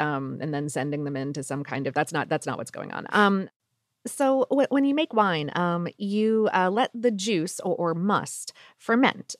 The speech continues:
uh, and sometimes age in a vat or barrel with yeast.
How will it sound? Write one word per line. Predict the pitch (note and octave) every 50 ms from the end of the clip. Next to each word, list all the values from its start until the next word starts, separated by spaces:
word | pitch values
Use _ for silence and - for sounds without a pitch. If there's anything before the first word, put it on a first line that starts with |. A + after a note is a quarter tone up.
| _
uh, | - G3 G3 F#3+ -
and | G#3 G#3+
sometimes | - - G#3 G3+ G#3 A3 A#3 A3 - -
age | E3+ D#3+ D3+ D3 D3+ D#3 - - - - - _ _
in | G3+ G#3
a | G#3+
vat | G#3+ G3 E3+ D3+ D#3 - - - -
or | - G3 G3+
barrel | F#3+ E3+ C#3+ C#3+ C#3+ C#3+ D3 D#3+ - - - _
with | - G3+ G#3+ -
yeast. | - C#4+ - - - - - -